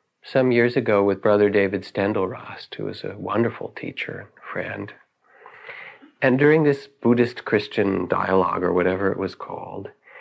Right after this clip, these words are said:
he asked this whole crowd of people,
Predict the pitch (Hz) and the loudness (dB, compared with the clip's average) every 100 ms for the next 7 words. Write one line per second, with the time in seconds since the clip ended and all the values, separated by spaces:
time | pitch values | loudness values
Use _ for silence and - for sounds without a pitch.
0 | - - 123 123 127 127 - 117 - 117 | -16 0 6 6 6 4 0 -6 -2 2
1 | 120 120 113 110 _ _ _ - - - | 4 2 0 -6 _ _ _ -20 -10 -6
2 | 98 104 107 101 - 107 101 98 95 | -2 0 0 -2 -4 -6 -4 -6 -6